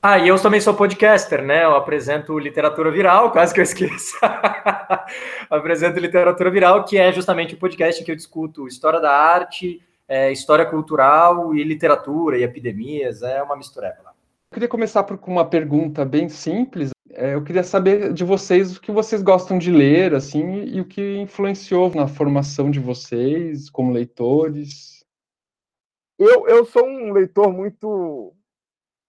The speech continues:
Speaker 3: digamos assim, pouco quanto mais, né? Porque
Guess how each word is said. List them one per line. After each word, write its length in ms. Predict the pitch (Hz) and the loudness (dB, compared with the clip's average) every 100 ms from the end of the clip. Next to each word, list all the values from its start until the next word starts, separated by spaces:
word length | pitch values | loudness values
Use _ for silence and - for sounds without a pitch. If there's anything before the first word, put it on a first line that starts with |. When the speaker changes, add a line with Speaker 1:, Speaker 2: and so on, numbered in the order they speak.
| _ _ _ _ _ _ _ _ | _ _ _ _ _ _ _ _
Speaker 3:
digamos 380 | 113 104 139 131 | -16 -4 -2 -2
assim, 420 | 131 - 139 127 - | -6 -6 -10 -10 -4
pouco 180 | 156 156 | -2 -2
quanto 260 | 180 185 190 | -2 -2 0
mais, 460 | 160 139 139 113 | 2 4 4 2
né? 160 | 104 110 | -2 -6
Porque 680 | - 113 - 135 135 135 | -6 -12 -6 -4 -2 -4